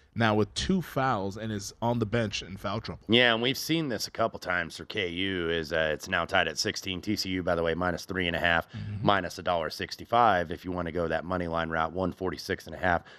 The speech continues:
Speaker 2: on the total. We've seen, look, K U's not a very deep team.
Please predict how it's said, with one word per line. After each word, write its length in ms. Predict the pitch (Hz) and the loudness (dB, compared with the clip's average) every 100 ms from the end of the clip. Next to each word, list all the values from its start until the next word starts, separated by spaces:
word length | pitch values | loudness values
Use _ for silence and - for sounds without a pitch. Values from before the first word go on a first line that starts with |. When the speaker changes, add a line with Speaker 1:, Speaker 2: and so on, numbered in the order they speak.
| - _ - | -20 _ 4
Speaker 2:
on 240 | 98 85 | 4 4
the 60 | 80 | -2
total. 440 | - 101 95 85 - - _ | 2 4 4 2 -2 -20 _
We've 180 | 104 135 | 2 2
seen, 220 | - 156 - | 2 -2 -2
look, 220 | 127 143 - _ | 0 0 0 _
K 220 | - 127 | -2 2
U's 220 | 156 170 | 4 4
not 180 | 127 139 | 4 4
a 40 | 120 | 4
very 200 | 127 104 | 4 2
deep 300 | 98 107 - | 0 -4 -6
team. 420 | 104 101 65 | -6 -6 -8